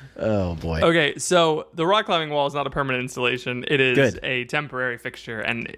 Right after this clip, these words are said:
Speaker 2: we're
Speaker 1: Yes.
Speaker 2: putting that. And so the school festival is a parent organized thing.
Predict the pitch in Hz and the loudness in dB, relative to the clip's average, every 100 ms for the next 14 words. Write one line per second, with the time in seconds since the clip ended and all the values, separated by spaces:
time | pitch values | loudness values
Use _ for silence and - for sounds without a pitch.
0 | - 131 127 131 127 - 147 147 - - | -2 0 0 -2 -2 -2 -2 -4 -10 -6
1 | 165 147 - _ _ _ _ - - - | -4 -4 -6 _ _ _ _ -20 -20 -20
2 | _ - - 160 - 220 160 151 127 135 | _ -20 -2 0 6 6 6 2 0 -6
3 | 135 127 - _ _ - - - - 135 | -6 -8 -14 _ _ -20 -20 -8 0 0
4 | 131 131 123 113 113 110 107 104 - 110 | 2 2 2 0 -4 -4 -2 -4 -6 -6
5 | 101 98 | -6 -6